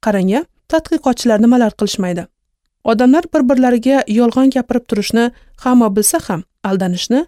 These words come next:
hech kim yoqtirmaydi. Yolg'on qanday bo'lishini bilishni istasangiz, bozorga boring. Hayratdan yoqa ushlaysiz. Asl bo'lmagan narsani asl deya o'tkazishadi. Aldanib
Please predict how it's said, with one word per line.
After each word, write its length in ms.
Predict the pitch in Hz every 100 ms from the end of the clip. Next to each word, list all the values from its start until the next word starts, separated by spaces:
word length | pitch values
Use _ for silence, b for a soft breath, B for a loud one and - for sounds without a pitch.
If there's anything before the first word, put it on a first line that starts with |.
| _ _ _
hech 220 | 214 240 -
kim 140 | 254
yoqtirmaydi. 600 | 269 277 208 190 165 170 196 _ _ _ _ _
Yolg'on 400 | 208 247 247 311 339
qanday 240 | 320 339 320 254
bo'lishini 420 | 262 269 262 233
bilishni 240 | 262 - 247
istasangiz, 500 | 226 - 262 311 240
bozorga 420 | 220 233 262 285
boring. 260 | 208 180 175 _ _ _
Hayratdan 520 | - 214 202 - 254 254 _
yoqa 320 | 208 254 -
ushlaysiz. 480 | 226 165 170 - - _ _ _ _ -
Asl 260 | 240 - 370
bo'lmagan 460 | 294 277 247 254 320
narsani 380 | 247 - 247 254 -
asl 300 | 262 - 285 208
deya 120 | 190
o'tkazishadi. 680 | 196 - 185 185 - 165 175 _ _ _ -
Aldanib 380 | 233 247 302